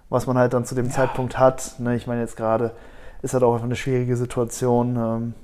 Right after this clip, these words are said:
Speaker 1: steht natürlich immer noch die Frage im Raum, ob die Wettkämpfe im Herbst dann überhaupt stattfinden. Die A N B F hat da jetzt natürlich nochmal, ja, einen kleinen Dämpfer gegeben,
Speaker 2: Mhm.
Speaker 1: aber
Speaker 2: Ist ja
Speaker 1: ich halt nach wie vor, ja, so ein bisschen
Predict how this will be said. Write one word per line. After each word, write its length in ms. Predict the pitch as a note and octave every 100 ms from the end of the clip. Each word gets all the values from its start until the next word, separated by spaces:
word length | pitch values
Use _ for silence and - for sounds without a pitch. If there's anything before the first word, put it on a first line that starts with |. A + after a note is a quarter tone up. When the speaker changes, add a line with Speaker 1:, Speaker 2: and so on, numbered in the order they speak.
| - -
Speaker 1:
steht 260 | - B2+ A#2
natürlich 240 | A2+ A#2
immer 80 | A#2
noch 80 | A2+
die 80 |
Frage 260 | A2 A#2+ A#2
im 120 | G#2+
Raum, 200 | A2+ A2+
ob 200 | B2 A#2+
die 140 | - A#2+
Wettkämpfe 420 | A#2+ - B2 A#2+
im 100 | A#2+
Herbst 260 | A#2 A#2+
dann 120 | C3 C3
überhaupt 400 | C3+ A#2+ B2+ -
stattfinden. 580 | C#3 C3 - B2+ B2+ - - - - -
Die 80 | -
A 140 | -
N 100 | A#2+
B 80 | A#2+
F 160 | A#2 A#2
hat 160 | A#2+
da 180 | A#2 A2+
jetzt 160 | A#2 -
natürlich 280 | B2 B2+ B2
nochmal, 260 | A#2+ B2 A#2+ - - - - - -
ja, 120 | B2+
einen 140 | -
kleinen 300 | - B2+ B2
Dämpfer 320 | B2 B2 C3
gegeben, 440 | B2+ A#2+ B2+ B2 A#2
Speaker 2:
Mhm. 60 |
Speaker 1:
aber 420 | A2+ G#2+ A2 G#2+ - - -
Speaker 2:
Ist 160 | - -
ja 60 | C#3+
Speaker 1:
ich 160 | -
halt 180 | A#2+ A2
nach 300 | A2 A2 -
wie 80 | A2+
vor, 460 | - A2+ A2+ A2
ja, 280 | A2 G#2+ G#2
so 80 | G#2+
ein 80 | G#2+
bisschen 320 | - A2+ A2